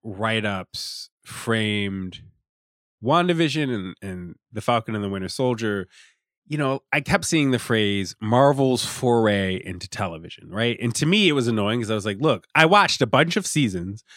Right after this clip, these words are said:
of Daredevil, Jessica Jones, <laughs> Luke Cage. I didn't watch Iron Fist. It never happened," as Future One said, right? But I watched several seasons of Marvel T V shows,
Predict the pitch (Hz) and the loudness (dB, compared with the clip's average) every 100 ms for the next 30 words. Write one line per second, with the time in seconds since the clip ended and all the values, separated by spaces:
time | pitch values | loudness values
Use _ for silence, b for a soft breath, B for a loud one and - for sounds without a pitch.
0 | b - 123 101 156 185 180 165 143 165 | b -2 0 4 6 8 6 4 4 2
1 | 190 - _ _ _ - 139 160 170 151 | 2 -2 _ _ _ 0 2 4 2 6
2 | 143 135 113 110 117 - - - - 170 | 6 8 6 2 0 -6 -6 -14 0 4
3 | 160 - - 165 123 104 110 131 - b | 4 2 2 4 4 0 -2 -8 -18 b
4 | b b b _ - 123 151 151 135 131 | b b b _ 0 4 6 6 6 4
5 | 110 104 101 - 95 98 - - - - | 2 2 2 0 -4 -4 -8 -16 -14 -8
6 | 101 - 113 107 123 131 123 110 95 90 | -8 -4 -2 2 4 4 4 4 2 0
7 | 113 - 98 - 95 95 90 82 82 87 | -2 -4 -6 0 0 2 0 -2 -4 -4
8 | 87 92 95 104 113 101 - 208 196 220 | -4 0 0 0 -2 -2 6 6 8 6
9 | - - - _ _ - - 254 226 170 | 4 -2 -8 _ _ -4 4 4 6 4
10 | - 180 120 104 104 117 120 110 - 110 | 2 2 2 0 0 2 4 2 0 -2
11 | 120 110 98 78 90 123 | 0 -2 -4 -6 -6 -10